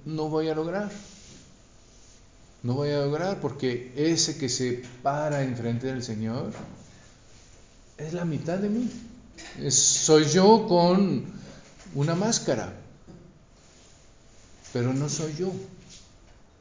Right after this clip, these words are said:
¿Sí? Y ahí es donde justamente vemos de manera muy bella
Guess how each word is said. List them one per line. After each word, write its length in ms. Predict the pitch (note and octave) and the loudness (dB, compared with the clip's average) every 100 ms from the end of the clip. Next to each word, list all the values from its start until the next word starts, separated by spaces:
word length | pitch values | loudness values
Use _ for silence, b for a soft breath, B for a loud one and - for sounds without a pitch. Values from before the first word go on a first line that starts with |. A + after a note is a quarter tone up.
| - - - - - - | -20 -20 -20 -20 -20 -14
¿Sí? 140 | A#2 - - - - - - - - - - - - - - - - - - - | -12 -12 -18 -20 -20 -20 -20 -20 -20 -20 -20 -20 -20 -20 -20 -20 -20 -20 -20 -4
Y 60 | |
ahí 260 | A2+ C#3+ E3 | 0 0 2
es 220 | D3 C3 | 2 2
donde 580 | B2+ C3+ C3 D3 C#3 B2 | 0 -2 -2 0 -2 -2
justamente 680 | A#2+ A#2+ B2 B2+ C#3 B2 A#2 | -6 -6 -6 -6 -4 -2 -2
vemos 420 | G#2+ A2 A#2 A#2+ | -2 -4 -4 -4
de 100 | A2+ | -4
manera 300 | A2+ A2+ A2 | -6 -4 -4
muy 220 | A2+ A2+ A2+ | -4 -6 -4
bella 420 | A2+ A2+ A2+ | -4 -4 -6